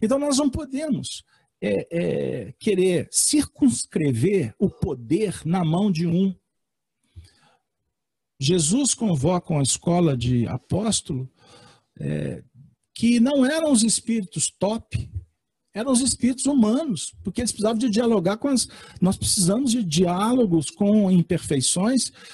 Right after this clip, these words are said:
mas também sugerindo as perfeições.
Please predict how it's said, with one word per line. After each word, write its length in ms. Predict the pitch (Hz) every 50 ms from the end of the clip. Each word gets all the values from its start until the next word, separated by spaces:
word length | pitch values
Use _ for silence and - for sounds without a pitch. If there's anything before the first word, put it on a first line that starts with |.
| - -
mas 220 | 185 196 196 -
também 400 | - - 233 202 165 180 202 226
sugerindo 840 | 226 - - 233 190 214 214 214 170 170 180 208 240 247 254 247 226
as 200 | 214 220 226 -
perfeições. 1120 | - - 233 220 - 285 285 233 - - - 220 240 269 269 240 202 113 98 - - -